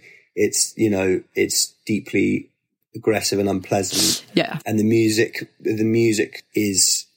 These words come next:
Speaker 1: incredibly aggressive and unpleasant.
Speaker 2: <laughs> So,
Speaker 1: And the,
Speaker 2: yeah.
Speaker 1: and the video is very aggressive and unpleasant. Like, everything about it is,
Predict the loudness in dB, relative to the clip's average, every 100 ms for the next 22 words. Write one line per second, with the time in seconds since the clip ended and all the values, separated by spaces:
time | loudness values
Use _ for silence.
0 | _ _ -16 -12 -6 -4 -2 -2 -2 -4
1 | -4 -6 -8 -12 -12 -10 -10 -8 -10 -8
2 | 0 2 4 0 2 0 2 0 -2 -4
3 | 2 2 4 2 0 0 2 2 2 2
4 | 2 4 4 4 2 0 -2 -2 0 2
5 | 2 2 0 -4 -4 -6 -6 -4 -6 -6
6 | -4 -2 0 0 2 0 2 0 0 0
7 | 0 -2 -4